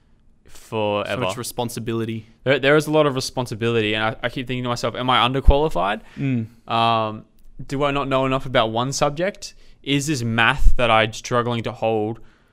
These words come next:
Speaker 1: and learn about, is that gonna hold me back in the future?"
Speaker 2: Yeah,
Speaker 1: And,
Speaker 2: hundred percent.
Speaker 1: like,
Speaker 2: I know exactly what you mean, yeah.
Speaker 1: i-,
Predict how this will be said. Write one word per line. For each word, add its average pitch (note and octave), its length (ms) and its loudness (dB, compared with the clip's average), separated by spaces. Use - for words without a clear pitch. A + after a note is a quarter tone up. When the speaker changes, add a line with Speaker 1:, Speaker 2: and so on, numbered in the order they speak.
Speaker 1:
and A2+ 240 -4
learn A#2 180 2
about, G#2+ 300 0
is A2+ 200 -10
that A#2 160 -2
gonna A#2+ 160 -4
hold A2+ 220 -4
me G#2 60 -8
back G2+ 220 -2
in G#2+ 60 -14
the G2 60 -12
future?" G#2+ 580 -4
Speaker 2:
Yeah, A2 200 2
Speaker 1:
And, G#2+ 100 -6
Speaker 2:
hundred A2 220 -6
percent. - 360 -10
Speaker 1:
like, A#2 200 2
Speaker 2:
I A2 40 0
know G#2+ 60 -2
exactly G#2+ 320 -8
what - 140 -12
you G#2+ 60 -10
mean, G#2+ 140 -12
yeah. G#2+ 160 -14
Speaker 1:
i-, - 40 -20